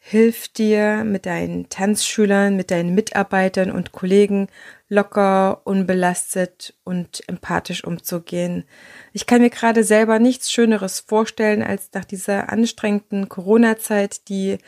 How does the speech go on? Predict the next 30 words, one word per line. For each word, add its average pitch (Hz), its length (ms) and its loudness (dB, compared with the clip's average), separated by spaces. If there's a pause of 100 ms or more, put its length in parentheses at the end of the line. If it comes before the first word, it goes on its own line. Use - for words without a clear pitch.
(480)
äh, 202 220 2
auch 196 120 -2
noch 226 140 6
nicht 240 160 4
vorbei 240 360 2
ist, - 340 -2
die 220 60 -8
zwar - 280 -4
abklingt, - 840 0 (100)
aber 196 720 0
nach - 360 -4
wie 208 80 -4
vor 208 300 2
noch 202 200 2
in 202 120 -6
verschiedenen 202 540 -4
Bereichen 202 680 0 (440)
mehr 202 200 4
oder 196 160 2
weniger 196 320 -2
präsent 208 640 2
ist, - 500 -6 (760)
so 233 360 4
zu - 240 -2
leben, 214 840 2
dass 196 320 -4
die - 140 -14
Tanzkurse 208 880 -2
sich 190 480 -6
wieder 208 840 2